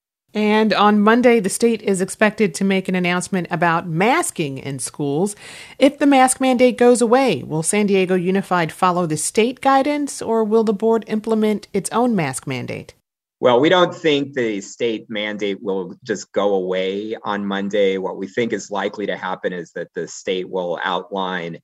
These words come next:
Speaker 2: kind of a off-ramp strategy that looks at things like vaccination rates and case rates. Uh, so, you know, Jade, there was just a study that came out the other day from the Harvard, uh, Chan School of Public Health,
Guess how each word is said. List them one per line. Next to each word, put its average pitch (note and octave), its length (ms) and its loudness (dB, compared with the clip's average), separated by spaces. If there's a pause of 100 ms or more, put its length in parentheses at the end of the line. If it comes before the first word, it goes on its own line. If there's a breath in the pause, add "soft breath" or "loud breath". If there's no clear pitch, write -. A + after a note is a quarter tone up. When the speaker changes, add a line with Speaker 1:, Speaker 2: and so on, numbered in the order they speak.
(120)
Speaker 2:
kind G2+ 180 -2
of F#2+ 140 -2
a E2 260 -4 (120)
off-ramp A#2+ 760 -2 (100)
strategy A2+ 1000 -2
that F2+ 240 -6
looks G#2 340 -2
at G2+ 180 -6
things G#2+ 360 -4
like G2+ 240 -6
vaccination G2 760 -6
rates F#2 600 -6
and F#2+ 400 -4 (460)
case B2+ 420 -4
rates. C3 640 0
Uh, G2 260 0
so, G#2 520 2
you A2 100 -4
know, G2 140 -2
Jade, G2+ 440 -2 (100)
there G#2+ 100 0
was G2+ 200 -4
just - 240 -8
a G2 60 -6
study G#2 380 -2
that F#2+ 160 -4
came G2+ 240 -8
out F#2 240 -4 (180)
the G2+ 140 -2
other G2 140 0
day G2 200 0
from G2 220 -6
the F#2+ 80 -2
Harvard, F#2+ 500 -4 (100)
uh, F2 140 -4
Chan G#2 380 -6
School G2 260 -4
of F2+ 140 -10
Public F#2 340 -8
Health, A#2 300 0